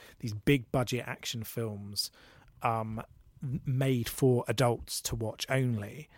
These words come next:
um, it's been very hit and miss. So Dredd was a fantastic adaptation of Judge Dredd, the comic. Um, one of the, one of the best adaptations of a comic o-,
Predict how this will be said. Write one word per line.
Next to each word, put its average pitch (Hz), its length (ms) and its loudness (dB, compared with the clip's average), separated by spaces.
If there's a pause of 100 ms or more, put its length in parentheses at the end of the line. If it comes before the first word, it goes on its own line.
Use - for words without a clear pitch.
(420)
um, 131 360 4 (180)
it's - 140 -2
been 139 200 4
very 143 280 10
hit 131 180 6
and 123 120 4
miss. 139 200 4
So 113 240 2
Dredd 143 440 6
was 123 160 4
a 117 60 2
fantastic 110 840 -2
adaptation 117 520 0
of 104 140 -2 (200)
Judge 104 300 0
Dredd, 110 320 2
the - 100 -10
comic. 110 500 -8 (440)
Um, 117 300 2
one 135 140 4
of 123 120 0
the, 113 200 2 (100)
one 131 180 2
of 117 80 -4
the 113 100 -4
best 123 320 2
adaptations 110 800 -2
of 104 240 -6
a 107 60 -10
comic - 560 -6 (180)
o-, 127 120 0